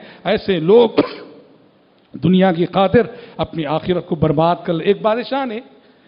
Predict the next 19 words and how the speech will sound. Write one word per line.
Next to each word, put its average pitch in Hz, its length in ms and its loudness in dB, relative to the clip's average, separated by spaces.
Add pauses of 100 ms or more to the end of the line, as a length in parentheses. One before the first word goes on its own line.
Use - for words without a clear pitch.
(120)
ایک 214 140 -2
اللہ 226 160 2
والے 185 260 2
سے - 120 -4
پوچھا، 151 300 -8 (1400)
ایک 160 160 -4
بادشاہ 185 480 4
نے 233 80 4
ایک 262 220 4
اللہ 226 240 0
والے 208 300 2
سے 208 120 -2
پوچھا، 160 380 -4 (440)
کہا، 165 400 2 (1300)
"کیا 277 200 0
بات 208 360 2
ہے؟ - 80 -14 (1300)
تم 277 240 8
لوگ 214 320 6